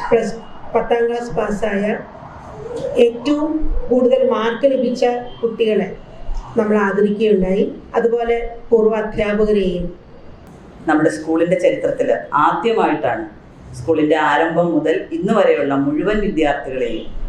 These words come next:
Speaker 2: ഉൾപ്പെടുത്തി ഇങ്ങനെ ഒരു വിപുലമായ ഒരു സമ്മേളനം, പൂർവ്വ വിദ്യാർത്ഥി സമ്മേളനം വിളിച്ചു ചേർക്കുന്നത്.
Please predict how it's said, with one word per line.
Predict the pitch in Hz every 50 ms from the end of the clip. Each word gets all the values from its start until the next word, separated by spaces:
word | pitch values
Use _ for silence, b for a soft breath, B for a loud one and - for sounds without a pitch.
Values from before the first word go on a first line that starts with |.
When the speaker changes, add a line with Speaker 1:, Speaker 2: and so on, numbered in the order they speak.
| - - - 147
Speaker 2:
ഉൾപ്പെടുത്തി | 147 139 139 156 143 143 147 - - - 294 - - - - - - - - 160
ഇങ്ങനെ | 302 302 - 147 285 143
ഒരു | - 139 -
വിപുലമായ | 151 151 - - 190 196 165 156 143 135 135 135 127
ഒരു | 127 135 - - - - - -
സമ്മേളനം, | 147 131 135 139 139 135 135 120 - - - - -
പൂർവ്വ | 135 135 139 143 147
വിദ്യാർത്ഥി | 143 139 147 143 139 143 - - - -
സമ്മേളനം | 135 131 135 131 131 131 - 160 151 151 160 - - - - - 165
വിളിച്ചു | 156 160 151 - 151 143
ചേർക്കുന്നത്. | 135 120 - - - - - - -